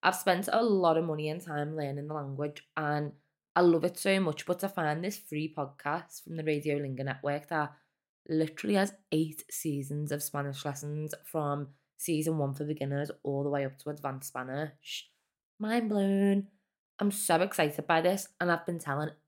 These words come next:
everyone I know. The network offers a few languages, a couple off the top of my head are Swedish, Italian and German.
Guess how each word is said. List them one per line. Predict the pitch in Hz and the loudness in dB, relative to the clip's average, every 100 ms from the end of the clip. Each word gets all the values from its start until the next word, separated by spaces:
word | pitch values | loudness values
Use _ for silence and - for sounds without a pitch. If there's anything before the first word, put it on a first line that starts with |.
| - | -6
everyone | 151 - 151 143 | -4 -2 0 0
I | 147 | 2
know. | 147 131 147 151 _ _ _ _ _ | 0 2 0 -2 _ _ _ _ _
The | 190 | 2
network | 175 - 185 196 | 4 6 4 6
offers | - 160 165 | 0 0 -4
a | |
few | 180 - 185 175 | -6 -4 0 2
languages, | 170 160 156 160 165 170 170 | 2 0 0 0 2 2 0
a | 170 | -4
couple | - 160 | -8 -4
off | 170 | -4
the | 175 | -4
top | - 165 170 | -10 -10 -8
of | |
my | 170 | -8
head | 165 170 151 156 - | -8 -4 -4 -2 0
are | 165 165 | 2 2
Swedish, | - 175 156 151 156 156 | -2 -6 -4 -2 -2 -4
Italian | - - 156 151 151 | -10 -12 -8 -6 -6
and | 151 151 | -10 -8
German. | 165 156 160 180 214 | -2 0 0 0 -2